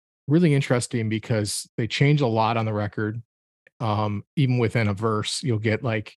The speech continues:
three to four different guitar tones, parts, and riffs. Uh, the, it can be chimey, but not brittle.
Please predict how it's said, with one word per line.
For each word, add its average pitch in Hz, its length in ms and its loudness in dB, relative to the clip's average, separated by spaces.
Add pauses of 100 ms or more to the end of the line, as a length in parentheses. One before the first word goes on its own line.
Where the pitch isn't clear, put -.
(760)
three 131 180 4
to 127 60 4
four 120 240 2
different 110 260 -2
guitar 110 320 -2
tones, 110 640 -6
parts, 110 320 -2
and 104 80 -4
riffs. 107 560 -2 (1160)
Uh, 113 260 -10 (240)
the, 127 180 0 (120)
it - 240 -6
can - 140 -2
be 123 160 2 (320)
chimey, 131 680 2 (360)
but 120 120 0
not 107 220 -4
brittle. 127 480 0